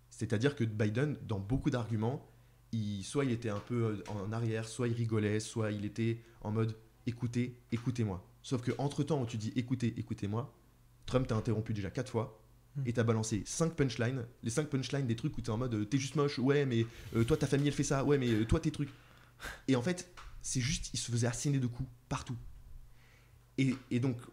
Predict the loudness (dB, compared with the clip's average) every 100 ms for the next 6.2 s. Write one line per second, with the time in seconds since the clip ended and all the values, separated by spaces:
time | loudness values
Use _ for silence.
0 | -2 2 4 4 2 6 6 8 6 6
1 | 2 0 4 4 4 2 2 4 4 2
2 | -2 -2 -2 -4 -4 -4 -4 -4 0 2
3 | 6 6 6 4 2 0 0 -2 2 2
4 | 4 2 2 2 4 2 2 2 2 4
5 | 6 6 6 2 2 2 4 4 4 2
6 | 2